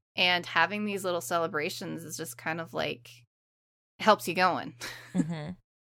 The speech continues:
Speaker 1: And I think, especially this year, with, um,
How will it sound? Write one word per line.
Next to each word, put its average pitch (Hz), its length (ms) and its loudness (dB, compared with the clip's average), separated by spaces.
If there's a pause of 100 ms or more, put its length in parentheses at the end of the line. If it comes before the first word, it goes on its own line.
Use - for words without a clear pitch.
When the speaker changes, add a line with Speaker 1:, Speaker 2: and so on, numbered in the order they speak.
(960)
Speaker 1:
And 170 460 2
I 185 120 2
think, 170 380 0
especially 208 460 2
this 180 340 2
year, 165 400 2 (1400)
with, 170 360 -2 (300)
um, 185 560 -4